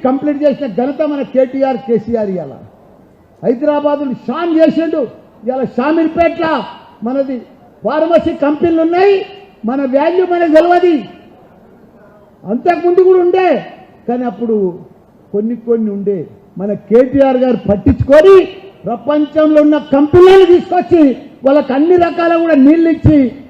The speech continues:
కరెంట్ ఇచ్చి, ఫెసిలిటీస్ ఇచ్చి, కొత్త పోలీస్ స్టేషన్ పెట్టి ప్రపంచంలోనే నంబర్ వన్ చేసిన ఘనత మన కేటీఆర్ గారు. ఇక్కడ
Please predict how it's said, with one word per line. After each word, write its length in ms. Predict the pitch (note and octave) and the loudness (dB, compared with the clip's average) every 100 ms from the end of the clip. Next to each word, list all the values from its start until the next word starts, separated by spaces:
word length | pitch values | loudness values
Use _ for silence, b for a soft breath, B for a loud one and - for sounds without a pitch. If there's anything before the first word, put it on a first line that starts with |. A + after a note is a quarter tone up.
| - | -4
కరెంట్ 360 | A#3+ D4 E4+ E4 D#4+ | 0 2 2 0 -4
ఇచ్చి, 240 | - D#4 C#4+ - | -2 -2 -2 -2
ఫెసిలిటీస్ 500 | C4 - E4 E4+ C#4+ D#4+ | -2 -2 -2 -2 -2 -4
ఇచ్చి, 240 | - D#4 C#4+ G3 - - | -2 0 0 -4 -12 -4
కొత్త 200 | C4+ - D#4 - | -2 0 0 4
పోలీస్ 300 | D4+ F#4+ - | 8 8 6
స్టేషన్ 340 | F#4 E4 F4+ E4 | 6 4 4 4
పెట్టి 300 | D#4 - D4+ A#3+ - - - | 2 4 2 0 -10 -16 -8
ప్రపంచంలోనే 800 | A3+ - F4+ F4+ F#4+ F#4 F#4 F4+ E4 | -6 -2 0 2 2 4 4 2 0
నంబర్ 240 | D#4 D4+ D4 | 0 0 2
వన్ 120 | C#4 C4 | 0 2
చేసిన 300 | B3+ A#3+ A3+ F3 | 0 0 -2 -2
ఘనత 240 | G3 C4+ D#4+ D#4+ | -2 -2 -4 -4
మన 80 | C#4 A#3+ | -4 -2
కేటీఆర్ 420 | A3 A3 A#3+ A#3 F#3+ | -2 -2 0 0 -2
గారు. 120 | F3 D#3+ | -4 -4
ఇక్కడ 140 | D#3 | -6